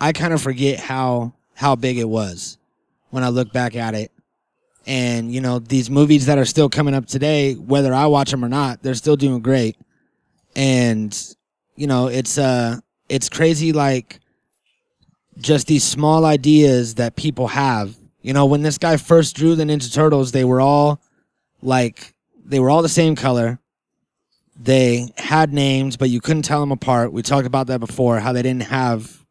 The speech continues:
colors on their, like, uh, their face bands or whatever, their masks, until the show came out. In the comic book, they were all just black. And, uh, as well as April O'Neil was also black.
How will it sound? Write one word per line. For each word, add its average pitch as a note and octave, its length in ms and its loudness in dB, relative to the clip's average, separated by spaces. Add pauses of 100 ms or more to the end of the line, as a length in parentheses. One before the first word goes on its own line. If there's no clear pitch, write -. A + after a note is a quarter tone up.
colors C3 480 2
on B2 160 0
their, A2+ 480 0 (840)
like, A#2+ 380 -4
uh, A2 480 -2
their A2+ 360 -2
face C3 400 0
bands C3 500 -2
or B2+ 80 0
whatever, C3 600 2
their A#2+ 220 -2
masks, C3 500 -4 (100)
until A#2+ 800 0 (800)
the A#2+ 520 2
show D#3 300 4
came C3 280 -4
out. G#2+ 320 -6
In B2+ 100 -6
the A#2+ 60 -4
comic C#3+ 320 -2
book, B2+ 180 -2
they B2+ 120 -2
were A#2+ 100 2
all A#2+ 100 2
just A2 220 -8
black. A#2+ 400 -6 (800)
And, C3+ 320 -2
uh, A2 440 0 (580)
as B2+ 200 0
well D3 180 4
as B2+ 140 0
April C#3+ 300 0
O'Neil C3+ 500 0 (360)
was A#2 140 -2
also C#3 280 0
black. G#2+ 400 -8